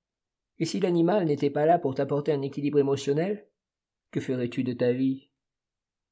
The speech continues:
Combien d'hommes sur la terre sont équilibrés par le règne animal ?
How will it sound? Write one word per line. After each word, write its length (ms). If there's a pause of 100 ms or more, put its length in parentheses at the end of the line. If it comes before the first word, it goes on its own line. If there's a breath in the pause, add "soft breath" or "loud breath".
(800)
Combien 340
d'hommes 240
sur 180
la 100
terre 220
sont 140
équilibrés 500
par 180
le 80
règne 240
animal ? 560